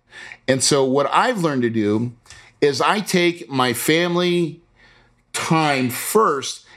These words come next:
and I put that in my calendar. I put my vacations, I put their soccer schedules, I put their football schedules, their games, their, you know, anything to do with my kids and the things that I, that are most important to me, I book them in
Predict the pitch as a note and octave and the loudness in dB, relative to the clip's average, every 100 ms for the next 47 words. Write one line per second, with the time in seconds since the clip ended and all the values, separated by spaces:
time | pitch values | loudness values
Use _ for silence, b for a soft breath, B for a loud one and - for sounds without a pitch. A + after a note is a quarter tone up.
0 | B D#3+ G3+ - G3 - D#3+ C#3+ C3 A#2+ | B 2 2 0 -2 0 0 0 0 0
1 | - C3 B2 G2+ - - B B B C3 | 0 0 0 -4 -8 -14 B B B 0
2 | D3+ D#3 C3+ A#2 A2 - D3 D#3 E3+ F3+ | 0 0 0 0 0 0 0 0 0 -2
3 | E3+ - B B C3+ - C3+ A2+ G#2+ D#3 | -6 -10 B B 0 0 0 0 0 0
4 | E3 D#3+ C#3+ - A2+ G2+ G2 - B B | 0 -2 -2 0 -2 0 -4 -4 B B
5 | - - C3+ C3 - F3 C3 A#2 - G#2 | 0 0 -2 0 0 0 0 -2 -2 -2
6 | G2+ F#2+ A#2 A2 C#3 D#3+ C3+ G2+ - - | 0 0 0 2 2 2 -2 -6 -10 -14
7 | B B C3 C3+ D3 C3+ B2+ - B B | B B 0 0 0 -2 -2 -4 B B
8 | G#3 C#4+ B3+ A#3 A#3+ G3+ G#3+ F3+ D#3+ E3 | 2 2 2 2 2 2 2 2 0 0
9 | D#3 - G#3+ F#3 E3 C#3 C#3 C3 F#3 G#3+ | 0 0 2 2 0 0 0 2 2 2
10 | D#3 C#3 F3 G3 D3 C#3 B2 A#2+ B B | 2 4 2 0 2 4 2 0 B B
11 | A#2 C#3+ G3 A#3+ - A3+ F3+ F3 C#3 B2 | 2 4 4 2 0 0 2 0 -2 -2
12 | B2+ A#2+ A#2 A#2 - B B B B - | 0 2 0 -2 -8 B B B B 0
13 | C#3 B2+ B2+ F#3 - F3+ F3 D#3 D3+ D3 | 2 2 0 -2 0 -2 0 0 2 2
14 | D3 | 0